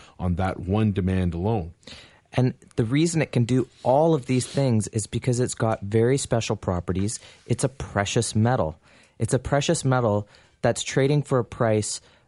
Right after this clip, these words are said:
Speaker 2: of a latte and a magazine. That's incredible. When all other precious metals are trading at triple digits, you've got a, a, a precious metal that has the least amount above ground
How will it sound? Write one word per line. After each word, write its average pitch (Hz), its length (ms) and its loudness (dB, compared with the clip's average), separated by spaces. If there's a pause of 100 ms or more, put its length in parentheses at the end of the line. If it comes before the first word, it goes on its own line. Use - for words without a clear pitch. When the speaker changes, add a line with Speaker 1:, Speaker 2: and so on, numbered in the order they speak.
Speaker 2:
of 101 140 -2
a 107 40 2
latte 113 600 2
and 104 120 2
a 98 40 4
magazine. 87 640 0 (1700)
That's 117 300 0 (120)
incredible. 123 920 0
When 110 180 2
all 123 300 2
other 135 240 2
precious 123 460 -2
metals 104 320 0
are 98 80 0
trading 101 500 0 (360)
at 101 260 0 (320)
triple 135 320 -2
digits, 98 580 0 (260)
you've 120 220 -2
got 127 200 2
a, 110 420 0 (180)
a, 104 60 -2
a 101 60 -2
precious - 560 -2
metal 110 360 2 (260)
that 117 260 0 (680)
has 123 360 0
the 117 120 0
least 135 300 0
amount 190 300 4
above 165 260 2
ground 143 460 0